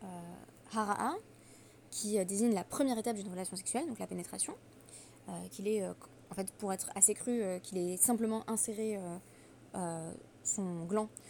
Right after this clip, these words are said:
ou qu'il soit allé jusqu'au bout de l'acte sexuel, euh, Kana, il l'a acquise, c'est-à-dire elle est, elle est sa femme du point de vue du mariage libératique. Euh, sachant que, euh, ça fonctionne pas du tout comme ça, euh, dans toute autre situation qui serait pas le mariage libératique. C'est ça que cette Mishnah a de complètement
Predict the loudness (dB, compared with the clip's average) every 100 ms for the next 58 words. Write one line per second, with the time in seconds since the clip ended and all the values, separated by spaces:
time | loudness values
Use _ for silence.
0 | -14 0 2 4 2 4 2 2 2 2
1 | 0 0 -2 -2 -4 -6 0 2 2 0
2 | -4 -14 -6 -2 0 -2 -4 -12 -20 -4
3 | 0 2 2 0 2 2 2 0 -2 0
4 | 0 0 -2 -4 -4 -4 0 2 2 0
5 | 0 0 -4 -6 -4 -6 -4 -6 -6 -6
6 | -4 -4 -4 -12 -16 -20 -18 -18 -16 -18
7 | -20 -20 -10 -6 -4 -4 -4 -4 -2 0
8 | 0 0 -4 -6 -6 -2 -2 -2 -4 0
9 | 2 4 2 0 -2 -8 -12 -4 -2 -2
10 | 0 0 4 6 6 4 2 2 2 4
11 | 4 2 -2 -2 -2 -2 -2 -2 6 6
12 | 6 -2 -4 -4 0 0 -2 0 0 0
13 | -2 -2